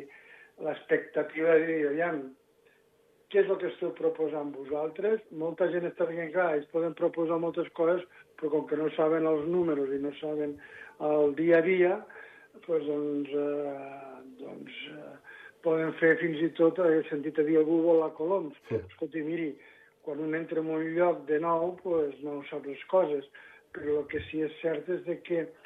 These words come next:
Speaker 1: aquestes idees generals, la filosofia general que pot tindre el Cerny enfront de, de, de lo que, de lo que pugui dir el Xavier,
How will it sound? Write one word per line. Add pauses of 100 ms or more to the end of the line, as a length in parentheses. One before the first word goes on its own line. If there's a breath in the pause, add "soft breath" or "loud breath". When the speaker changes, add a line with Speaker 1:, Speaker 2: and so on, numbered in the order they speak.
(120 soft breath)
Speaker 1:
aquestes
idees
generals,
la (100)
filosofia
general (600 loud breath)
que
pot
tindre
el
Cerny (100)
enfront (400 loud breath)
de,
de,
de
lo
que,
de
lo
que
pugui
dir
el
Xavier,